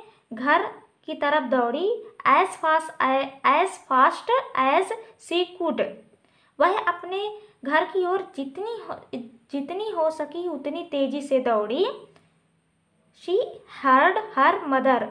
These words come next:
उसने अपनी माँ को चिल्लाते हुए सुना। Shout means होता है चिल्लाना। She heard her mother shout, उसने अपनी माँ को चिल्लाते हुए सुना। तारा,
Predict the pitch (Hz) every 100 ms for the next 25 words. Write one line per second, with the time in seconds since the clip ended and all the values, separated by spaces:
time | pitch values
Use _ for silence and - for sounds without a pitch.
0 | - - 277 294 381 415 370 - 359 403
1 | 427 - _ 254 269 311 320 330 359 381
2 | - _ _ _ 339 302 269 262 269 453
3 | 403 320 302 254 226 220 269 294 311 330
4 | 415 415 311 320 330 320 294 269 233 226
5 | 226 - 330 392 453 - - - 254 254
6 | 277 349 349 262 285 359 294 254 262 277
7 | - 269 233 220 220 233 214 - - 277
8 | 277 403 403 330 330 330 277 277 277 359
9 | - 277 262 247 254 311 277 262 254 254
10 | 226 220 262 466 - - _ _ _ _
11 | 294 277 285 370 330 220 -